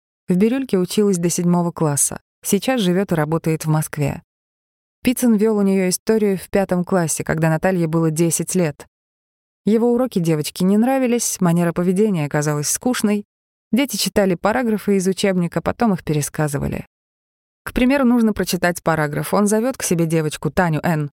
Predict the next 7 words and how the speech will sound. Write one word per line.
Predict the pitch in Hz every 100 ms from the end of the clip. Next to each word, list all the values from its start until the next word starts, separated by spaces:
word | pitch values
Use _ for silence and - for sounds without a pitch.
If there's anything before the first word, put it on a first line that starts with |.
| _ _ _ -
и |
сажает | - 202 202 220 208
себе | - 170
на | 165
коленки, | - 160 160 156 -
рассказывает | 156 151 151 - 151 147 143
Скорнякова. | - 151 151 - 151 147